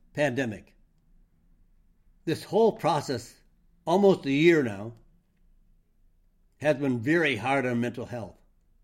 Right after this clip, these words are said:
Lockdowns,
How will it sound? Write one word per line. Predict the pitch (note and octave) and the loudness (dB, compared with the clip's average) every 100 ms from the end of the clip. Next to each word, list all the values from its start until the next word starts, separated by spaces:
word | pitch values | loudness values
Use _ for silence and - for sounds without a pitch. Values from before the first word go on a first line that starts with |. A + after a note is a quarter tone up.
| _ _ _ _ _ _ _ _ _ _ _ _ _ _ _ _ _ | _ _ _ _ _ _ _ _ _ _ _ _ _ _ _ _ _
Lockdowns, | C3 D3+ - D3+ D3+ D3 D3 | -2 -2 0 2 2 2 -2